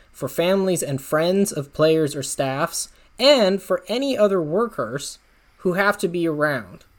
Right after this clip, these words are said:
Like, we're just fine with that. And incidentally, at least for the players involved, none of them are officially getting paid to do this.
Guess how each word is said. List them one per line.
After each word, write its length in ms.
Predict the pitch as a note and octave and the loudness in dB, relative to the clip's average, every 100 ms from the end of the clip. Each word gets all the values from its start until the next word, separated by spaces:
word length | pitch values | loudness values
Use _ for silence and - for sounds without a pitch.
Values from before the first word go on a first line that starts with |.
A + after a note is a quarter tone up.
| _ _ _ | _ _ _
Like, 120 | D#4 D4+ | -2 0
we're 120 | D#4 | 0
just 220 | E4 - | -2 0
fine 280 | G#3+ B3 F#3 | 0 2 -2
with 100 | F#2+ | -6
that. 200 | D#2 - _ _ - | -18 -20 _ _ -4
And 100 | G3+ | 0
incidentally, 880 | A#3 A3+ E3 G3 D#4+ G#3 C#3 C3 G#3+ - | 0 0 -2 0 0 0 -2 -2 -4 -6
at 80 | D#3 | -2
least 240 | E3+ F3 | -2 -2
for 80 | - | -6
the 80 | C#3 | -12
players 480 | - A3+ D4 G3 E3+ | 0 2 2 0 0
involved, 540 | C3+ B2+ C3 F#3 G#3 - _ - | -4 -2 0 -2 -4 -14 _ -2
none 200 | G3 C#4 | 4 4
of 120 | B3 | 4
them 220 | B3+ A#3 | 0 0
are 100 | G3+ | 0
officially 400 | E3 B3+ A3+ F#3 | -2 -4 -2 0
getting 260 | F3 G3+ F3 | 2 0 -2
paid 400 | - F#3 G3+ D#3+ | 0 0 0 -4
to 80 | |
do 200 | D3 C#3+ | -6 -4
this. 320 | B2+ - - | -4 -8 -18